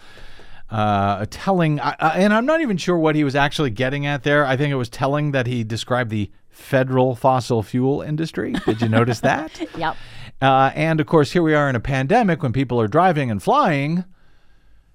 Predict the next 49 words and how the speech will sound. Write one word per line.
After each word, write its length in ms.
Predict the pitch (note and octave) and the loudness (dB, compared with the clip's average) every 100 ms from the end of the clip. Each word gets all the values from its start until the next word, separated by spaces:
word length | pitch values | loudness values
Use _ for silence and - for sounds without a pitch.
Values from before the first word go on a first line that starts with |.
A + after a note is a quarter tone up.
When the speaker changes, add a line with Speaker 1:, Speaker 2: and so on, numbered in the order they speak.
| _ _ _ _ - - | _ _ _ _ -20 -16
Speaker 1:
Would 520 | F4+ D#4+ D#3+ D#3 B2+ | -12 -10 -2 -2 0
they 180 | A2 G#2+ | 0 0
not 420 | G2+ G2+ A2+ B2 | 0 0 -2 -2
be 200 | A#2+ C3 | 0 0
driving 500 | A#2+ B2 C3+ C#3+ C#3 | 2 0 2 0 -2
and 260 | C3+ A#2 G#2+ | -2 -4 -6
flying 600 | - C3+ D#3 G#3+ C4 B3+ | -4 -2 -2 -4 -6 -2
in 180 | E3+ C3 | -2 0
the 140 | B2+ | 0
future? 540 | - A#3+ B3 D4+ D4 | 0 -2 0 0 2
Is 180 | B3+ B2+ | 2 2
that 260 | C3 E3+ C#3+ | 2 2 0
what 240 | E3 E3+ | -4 -2
they 220 | F3+ E3 - | 0 0 0
actually 540 | C3 - - E3 D#3 | -6 -6 -2 2 4
now 320 | D3 C3 D3 | 4 0 -2
believe 540 | D3 C#3 B2 C#3 F#3 D#3+ | -2 -2 0 0 0 -2
at 100 | C#3 | -4
Fox 420 | - C#3 - - | 0 0 0 -6
News? 420 | C3+ D#3 G3+ G#3 | 0 2 2 -2
If 100 | D#3 | -2
we 80 | B2 | -2
get 160 | C3+ A#2 | -2 -2
rid 160 | C#3 | -2
of 80 | C3+ | 0
oil 280 | C3 D3 C#3+ | 2 2 2
and 100 | C3 | 2
gas, 340 | C3+ D#3 F3 | 2 2 0
there'll 180 | - A#2 | 2 2
be 160 | G#2 G#2 | 2 2
no 240 | C3+ C#4 | 2 4
more 220 | D#4 C#4+ | 4 4
flying, 440 | G3+ F3+ F3+ F3 D#3 | 4 2 4 2 2
no 140 | D3 | 2
more 240 | E3 D#3 | 2 0
driving, 560 | D3 C#3 C#3 C3+ C#3 C#3 | 0 0 2 2 -2 -2
and 240 | B2 B2 | -4 0
no 140 | A#2+ D#3 | 2 2
more 220 | D3+ D3 | 2 0
hamburgers. 920 | B2+ D3 C#3+ A2+ F#2 F2+ D2+ - - | -2 -2 2 0 0 -6 -8 -12 -12
Speaker 2:
Well, 220 | G#3 G3+ G3 | -4 -2 -2
of 80 | |
course, 320 | - G#3+ G3 - | -2 0 0 -2
they 280 | F#3 F3 | -4 -2
have 220 | E3 F#3 E3+ | -2 -4 -4
to 80 | F#3+ | -2
have 220 | F#3 E3 | -2 0
their 140 | F#3 | 0
maximal 560 | F#3 F#3 G3 G3+ G3+ | 0 -2 -2 -2 -2